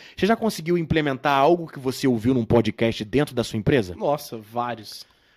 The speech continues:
Speaker 1: Meu irmão, eu acho que é o
Speaker 2: Vários.
Speaker 1: que eu mais faço.
Speaker 2: Não só aqui, mas assim, vai, um Kudamito que eu trouxe aqui. O Damito falou sobre ataque de ddos e falou sobre proteção de rede, né? Falando que o provedor tem que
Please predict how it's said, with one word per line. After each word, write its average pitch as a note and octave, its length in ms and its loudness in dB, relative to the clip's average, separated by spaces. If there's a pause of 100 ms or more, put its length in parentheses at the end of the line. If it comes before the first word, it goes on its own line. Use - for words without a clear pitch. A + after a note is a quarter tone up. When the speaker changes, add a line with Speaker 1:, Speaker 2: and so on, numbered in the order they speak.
Speaker 1:
Meu A#2+ 160 2
irmão, B2+ 240 4
eu B2 100 8
acho A#2+ 180 6
que C#3+ 60 6
é D3 40 8
o - 20 10
Speaker 2:
Vários. C3 100 2
Speaker 1:
que C#3+ 60 2
eu C3 80 4
mais A#2+ 240 0
faço. - 440 -4 (120)
Speaker 2:
Não G#3+ 400 0
só - 240 -4
aqui, G#3+ 480 -6 (440)
mas D#3 160 0
assim, D#3+ 300 -8 (100)
vai, D3 240 -2
um D3+ 120 -4
Kudamito F#3 600 -6
que - 100 -4
eu D#3+ 80 0
trouxe D#3 340 -6
aqui. B2+ 300 -6 (100)
O C3 80 -10
Damito C#3 880 -2 (320)
falou C3+ 220 -2
sobre C3+ 240 -4
ataque C#3 280 -4
de E3 120 -2
ddos D#3+ 300 -2
e F#3 40 -6
falou F3 220 -4
sobre E3+ 240 -6
proteção F3+ 720 -6 (320)
de D#3 140 -8
rede, C3+ 280 -4
né? C3+ 100 -4
Falando D3 280 -6
que - 100 -20
o D3+ 40 -18
provedor C#3+ 340 -6
tem D#3+ 180 -8
que F#3 220 -12